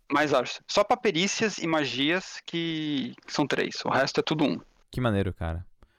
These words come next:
Speaker 2: Pô, bem legal, cara. Essa, essa, essa parada de defesa ativa, cara, é uma coisa que eu gosto pra caralho, porque, tipo, rolar dados de defesa eu acho muito massa, cara. Acho muito massa.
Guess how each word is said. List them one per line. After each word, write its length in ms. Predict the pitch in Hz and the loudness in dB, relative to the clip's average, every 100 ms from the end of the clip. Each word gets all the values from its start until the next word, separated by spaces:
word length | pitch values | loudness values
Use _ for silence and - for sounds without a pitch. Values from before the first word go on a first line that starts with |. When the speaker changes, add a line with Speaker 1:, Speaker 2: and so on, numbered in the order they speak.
| _ | _
Speaker 2:
Pô, 140 | - 139 | 4 4
bem 240 | 87 123 | 6 6
legal, 300 | 170 113 110 | 6 8 6
cara. 180 | 104 92 | 8 6
Essa, 160 | 131 - | 6 6
essa, 220 | 151 - | 4 4
essa 300 | - 156 185 - _ _ | 2 2 0 -6 _ _
parada 360 | 151 131 131 127 | 4 6 4 0
de 120 | 127 | -2
defesa 500 | 127 - 131 156 156 | -2 0 0 0 0
ativa, 400 | 135 - 139 127 | -4 -6 -6 -4
cara, 220 | 107 95 | -2 -2
é 20 | |
uma 60 | 104 | -2
coisa 160 | 123 113 | -6 -6
que 100 | 123 | -6
eu 60 | |
gosto 360 | 110 123 123 120 - | -2 -2 -2 -10 -6
pra 260 | 120 123 147 _ | -2 -2 -4 _
caralho, 580 | 127 123 120 110 120 120 | -4 0 2 2 2 -2
porque, 260 | - 120 | -6 -8
tipo, 300 | 120 - 104 - _ _ _ _ _ - | -8 -6 -8 -10 _ _ _ _ _ -8
rolar 360 | 123 123 117 | 4 6 6
dados 360 | 139 101 113 113 | 6 4 2 0
de 60 | 104 | -2
defesa 280 | 98 104 | -2 -2
eu 40 | 104 | -2
acho 140 | - | -2
muito 200 | 101 104 | -6 -4
massa, 280 | 85 78 80 | -6 -6 -8
cara. 220 | 82 80 90 | -8 -8 -6
Acho 120 | - | -8
muito 200 | 92 - | -8 -6
massa. 280 | 78 76 | -6 -8